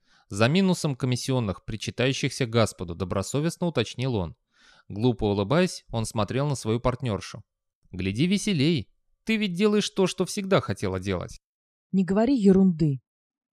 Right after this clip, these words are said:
Speaker 2: Два месяца назад я даже не знала о движущихся картинках. Их просто не существовало».
Speaker 1: Они бесцельно брели в сторону города.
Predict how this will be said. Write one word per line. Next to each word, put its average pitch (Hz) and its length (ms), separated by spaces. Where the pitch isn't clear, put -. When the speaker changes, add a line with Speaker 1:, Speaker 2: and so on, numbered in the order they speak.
Speaker 2:
Два 175 220
месяца 247 360
назад 226 360
я 214 100
даже 190 240
не 202 100
знала 208 380
о 170 40
движущихся 170 600
картинках. 160 640
Их - 220
просто 254 360
не 180 140
существовало». 185 960
Speaker 1:
Они 131 240
бесцельно 170 540
брели 113 340
в - 40
сторону 123 380
города. 104 480